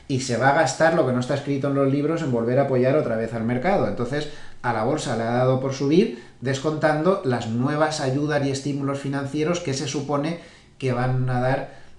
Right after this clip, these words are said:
pues, eh, estos sucesores en el gobierno de, de este gobierno saliente. En fin, bueno, es lo que hay. Así que subidas muy fuertes en la bolsa japonesa. Clave número tres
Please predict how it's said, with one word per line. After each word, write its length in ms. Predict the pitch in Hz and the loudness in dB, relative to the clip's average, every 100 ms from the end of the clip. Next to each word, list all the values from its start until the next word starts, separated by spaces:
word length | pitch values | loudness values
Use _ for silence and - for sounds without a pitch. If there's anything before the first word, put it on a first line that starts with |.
| - | -16
pues, 320 | - 131 117 123 | -2 -2 0 -2
eh, 360 | 113 113 113 | -2 -2 -4
estos 240 | 123 127 123 | -2 -2 -2
sucesores 600 | 123 120 135 131 123 123 | -2 -2 0 0 0 -2
en 60 | |
el 60 | 117 | 0
gobierno 560 | 120 123 123 131 151 | 2 4 4 2 0
de, 460 | 135 113 104 101 98 | 0 0 0 -2 -4
de 100 | 101 | -6
este 160 | - 117 | -6 -6
gobierno 500 | 107 110 110 123 - | -4 -4 -2 -2 -4
saliente. 680 | - 107 127 240 127 92 - - - | -8 0 6 6 4 -4 -10 -18 -4
En 40 | |
fin, 200 | 170 - | -4 -2
bueno, 180 | 92 101 | -6 -8
es 60 | 113 | -4
lo 140 | 113 | -4
que 120 | 113 | -4
hay. 140 | 87 - - - - - | -8 -14 -20 -20 -20 -18
Así 160 | - 123 | -8 -4
que 120 | 143 | -2
subidas 560 | 131 107 127 131 160 - - - | -2 -2 2 6 4 2 -10 -8
muy 200 | 131 131 | 0 0
fuertes 440 | - 131 127 151 | 4 2 4 0
en 80 | 131 | 0
la 120 | 110 | 0
bolsa 260 | 113 110 117 | 0 -2 -4
japonesa. 480 | 104 90 92 - - - - - - - - | -6 -10 -14 -16 -18 -20 -20 -20 -20 -20 0
Clave 340 | 151 170 190 | 6 10 10
número 1400 | 170 165 151 147 139 135 135 135 131 127 127 123 120 120 | 8 4 6 6 6 6 6 8 6 4 4 4 2 2
tres 640 | 147 160 214 - - - | 4 6 4 0 -12 -18